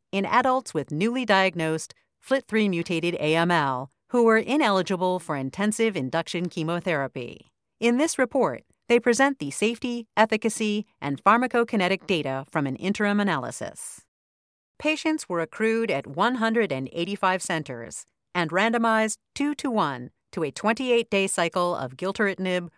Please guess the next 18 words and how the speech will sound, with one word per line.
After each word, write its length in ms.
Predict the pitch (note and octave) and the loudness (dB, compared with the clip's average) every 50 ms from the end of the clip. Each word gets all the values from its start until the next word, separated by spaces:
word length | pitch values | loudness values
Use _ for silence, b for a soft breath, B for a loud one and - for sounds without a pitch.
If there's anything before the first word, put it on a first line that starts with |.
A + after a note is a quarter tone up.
| _ _ _ | _ _ _
one 280 | - C#3 D3+ E3 F#3+ F#3+ | -4 0 2 2 4 4
hundred 280 | G#3+ A3 G#3+ A3 G#3+ | 2 2 2 2 2
and 160 | G3 D#3+ C#3+ | 0 -2 -2
twenty 300 | - - F#3+ F#3 - G#3+ | -2 -2 -2 0 0 0
milligrams 500 | G3 F#3+ F#3 F3+ E3+ F#3 F#3 F3+ F3 F3 | -2 0 -2 -2 -2 -2 -2 -2 -2 -4
daily, 520 | - - G#3 G3+ F3+ D3 C3+ B2+ B2+ B2 - _ _ _ _ _ _ | -2 -2 0 0 0 -4 -6 -8 -8 -12 -16 _ _ _ _ _ _
plus 340 | - B3 A#3+ B3 - - - - _ | 2 2 4 4 2 -4 -10 -10 _
azacitidine 840 | - A#3 A#3 C4 B3+ - C4 A#3+ G3 D#3+ C#3+ D3 C3+ C3 C3 B2+ C3 C#3+ - _ _ _ _ _ | -4 -2 -2 -2 0 0 0 0 0 0 -2 -4 -4 -4 -4 -6 -8 -10 -12 _ _ _ _ _
seventy-five 680 | - - F3+ F3+ A3 A#3 B3 A3+ - G#3+ G#3 G#3 F#3+ | 0 0 0 2 2 -2 -2 2 4 4 4 4 2
milligrams 600 | F#3 F#3 F#3 F3+ F#3+ F#3 F#3 F#3 F3+ F#3 F3+ - | 0 -4 -4 -2 -2 -2 0 0 -2 -2 -4 -6
per 140 | - D#3+ C#3 | -8 -8 -6
meter 240 | C3 D3+ E3 G#3 | -6 -4 -4 -4
squared 540 | G3 - - - G3+ F3+ E3+ D#3+ D#3 D#3 - _ _ _ _ | -4 -4 -2 0 0 2 2 2 0 -2 -6 _ _ _ _
by 140 | F#3 - - | 0 0 2
intravenous 720 | A3+ A#3 A3+ - C#4 G#3+ F#3 F3 E3 E3+ E3 - - - _ | -2 -4 -2 -2 -2 -2 -2 -2 -2 -4 -4 -6 -12 -12 _
or 120 | - D3+ C#3 | -6 -6 -6
subcutaneous 840 | - - F#3 F3+ E3 - G#3+ G3+ - G3 F#3+ F#3 F#3 F#3+ - - | -4 -4 -4 -4 -4 -4 -6 -4 -2 -4 -4 -2 -4 -6 -6 -4
route 320 | G#3 F#3+ D3+ C3 - - | -4 -4 -4 -4 -8 -12